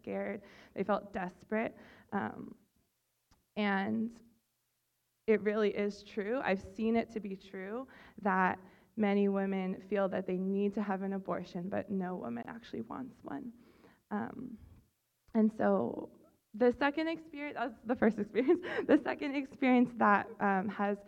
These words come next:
profoundly impacted my heart for life and is a recent one that my husband and I are still walking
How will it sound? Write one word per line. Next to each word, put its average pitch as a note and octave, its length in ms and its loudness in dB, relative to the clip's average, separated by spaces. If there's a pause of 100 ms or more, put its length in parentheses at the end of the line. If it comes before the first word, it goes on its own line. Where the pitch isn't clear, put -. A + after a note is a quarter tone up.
(460)
profoundly C4 720 4
impacted A3+ 580 0
my G3+ 260 2
heart G3+ 400 -2
for C4+ 160 0
life B3 540 0
and G3+ 220 0 (280)
is G#3 200 2
a G#3 100 2
recent G#3 460 -6
one G3+ 260 -4
that F#3+ 180 -8
my G3+ 140 -2
husband G#3 460 0
and G3 160 -4
I - 100 -6
are A#3 140 -4
still A#3+ 340 -4
walking G#3+ 460 -6